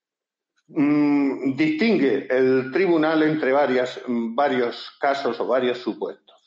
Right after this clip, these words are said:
En primer lugar, los procesos en que con anterioridad a la entrada en vigor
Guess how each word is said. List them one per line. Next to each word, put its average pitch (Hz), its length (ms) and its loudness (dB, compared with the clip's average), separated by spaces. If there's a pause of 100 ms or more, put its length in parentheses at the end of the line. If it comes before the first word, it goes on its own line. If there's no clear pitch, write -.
(1040)
En 135 160 -2
primer 170 320 2
lugar, 117 500 0
los 139 220 0
procesos 220 840 0
en 170 260 0
que 147 220 -2
con 143 220 2
anterioridad 135 1080 0
a 117 120 0
la 120 160 0
entrada 165 540 -2
en 147 120 -4
vigor 135 520 -2